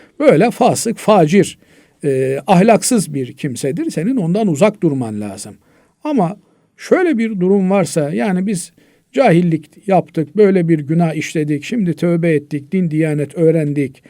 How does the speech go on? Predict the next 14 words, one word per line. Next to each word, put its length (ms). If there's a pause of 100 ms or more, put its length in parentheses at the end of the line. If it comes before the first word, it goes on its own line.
(240)
ne 100
yapmamız 600
lazım 420 (140)
diye 340 (420)
bir 120
insan 380
söylüyorsa, 800 (340)
elbette 460
ki 140
tövbe 300
kapısı 440 (360)
sonuna 420
kadar 360
açıktır. 580